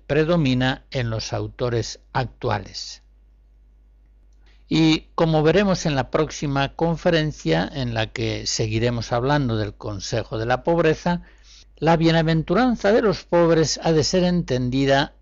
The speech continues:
en contraposición de la maldición de las riquezas. «Ay de vosotros, los ricos, porque habéis recibido vuestro consuelo».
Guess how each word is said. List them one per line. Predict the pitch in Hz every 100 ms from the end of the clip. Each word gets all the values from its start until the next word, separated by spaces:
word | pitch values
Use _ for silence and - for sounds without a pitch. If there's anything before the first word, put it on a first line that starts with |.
| _
en | 139 143 135
contraposición | - 233 240 226 196 - 233 202 175 220 220 226 220 - -
de | 131 139 139 139 -
la | 135 127
maldición | 131 127 123 123 - 196 190
de | 175
las | 190 190
riquezas. | 240 233 269 262 - 101 - - - - _ _ _ _
«Ay | - 160 220 226
de | 214
vosotros, | 214 202 - 240 226 226 220 - -
los | 214 208
ricos, | 202 220 143 135 107 - - - - _ _
porque | - 123 113 120
habéis | 120 147 135 -
recibido | 165 156 160 175 175 180 170 170 -
vuestro | 165 180 - 185 165
consuelo». | 175 160 - 175 113 98 -